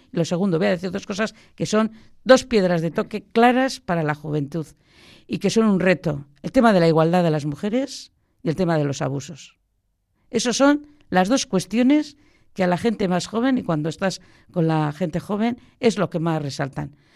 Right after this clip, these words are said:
Porque no entienden, porque su vida está en otras claves. Y a nosotros también nos tiene que hacer, ayudarnos a hacernos esas preguntas, ¿no? Y el Papa decía, por otras cosas,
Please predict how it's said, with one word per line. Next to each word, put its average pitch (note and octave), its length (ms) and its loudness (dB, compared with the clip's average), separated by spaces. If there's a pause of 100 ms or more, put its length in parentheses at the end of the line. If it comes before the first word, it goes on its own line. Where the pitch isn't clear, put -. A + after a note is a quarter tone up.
(100)
Porque G#3+ 240 0
no C4 80 6
entienden, C4+ 640 2 (160)
porque F#3+ 240 -2
su A3 160 -2
vida C4+ 360 2 (460)
está A3+ 300 2
en A3+ 100 2
otras G#3+ 380 0
claves. A3 420 0
Y G#3+ 80 2
a G3+ 80 6
nosotros A3 380 -2
también A3+ 260 -2
nos G#3+ 140 -4
tiene G#3+ 280 -2 (220)
que - 80 0
hacer, G3 340 0 (320)
ayudarnos F#3 640 0
a E3+ 40 -2
hacernos F#3 420 -2 (160)
esas D#3+ 420 -2 (300)
preguntas, D#3+ 600 0
¿no? G#3+ 200 -4 (440)
Y F3+ 120 2
el F3 240 4
Papa A3+ 280 6
decía, A3 640 2
por G#3+ 140 2
otras G#3 260 -2
cosas, A3 300 -4